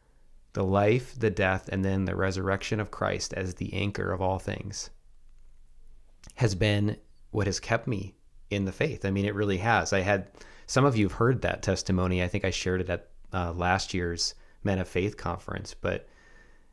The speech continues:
crises of faith where I came to the, to really the end of myself, and even not even wanting necessarily to be a Christian anymore, but being so convinced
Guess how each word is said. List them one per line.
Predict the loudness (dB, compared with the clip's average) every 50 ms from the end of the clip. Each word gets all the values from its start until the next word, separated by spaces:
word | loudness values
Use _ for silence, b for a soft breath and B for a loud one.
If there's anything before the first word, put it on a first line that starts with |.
| b b b -20 -20 -10
crises | -2 2 4 4 4 4 2 0 0 0 -4 -6 -6
of | -6 -8 -8 -8
faith | -2 2 4 4 4 4 0 -4 -8 -10 -18 -16 -8 -4
where | -2 0 2 2 2 2 2 0 -2 -4 -8 -14 -20 -20 -20 -20 -20 -20 -20 -20 _ _ _ -18 -8 -2
I | -2 -2
came | -2 -2 -2 0 2 2 2 2
to | 0 0
the, | -2 -2 -2 -4 -8 -12 -8
to | -4 0
really | 4 6 6 6
the | 4 2 2 2
end | 2 4 4
of | 2 2 2
myself, | 0 0 0 0 2 2 4 2 2 -2 -4 -12 -20 b b b b b b b b b b b b b b -20 -20 -20 _ -2
and | 2 4 6
even | 6 6 6 6 4 4 4
not | 6 6 6 6
even | 4 4 2 0 -2 -2
wanting | 0 2 2 4 4 4 4 2
necessarily | 2 0 -2 -2 0 0 0 0 -2
to | -2 -2
be | -2 -2
a | -4
Christian | -2 -4 -4 -4 -2 -2 -2 -2
anymore, | -2 -2 -2 -2 -2 -2 0 -2 -2
but | -2 -4 -2
being | 0 0 0 2
so | 0 0 2 4 4 4 4
convinced | 2 0 -2 -2 -2 -2 -2 0 0 0 0 0 -2 -4 -6 -6 -8 -12 -16